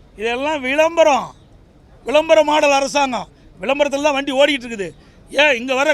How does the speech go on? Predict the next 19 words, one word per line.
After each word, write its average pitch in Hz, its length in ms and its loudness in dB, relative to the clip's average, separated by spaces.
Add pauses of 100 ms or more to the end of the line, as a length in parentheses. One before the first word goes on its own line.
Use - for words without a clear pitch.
காங்கிரஸ், 277 400 -2 (680)
இங்க 220 180 -12
வந்து 294 220 -4
காங்கிரஸ் 285 280 -4
கட்சி 269 280 -8
கலந்துக்கிறாங்களா? 269 580 -6 (580)
காங்கிரஸ் 269 380 -2
கட்சிங்கிறது 254 480 -6
ஏழு 277 160 2
கட்சியே 254 280 -4
இருக்குது, 170 280 -12 (580)
ஒரே 254 220 2
காங்கிரஸ் 214 320 -8
தானே. 190 160 -16 (1200)
ஏன் 302 140 2
இந்த 277 180 -2
காங்கிரஸ் 262 320 -2
தலைவர் 240 320 -4
வந்து 240 160 -2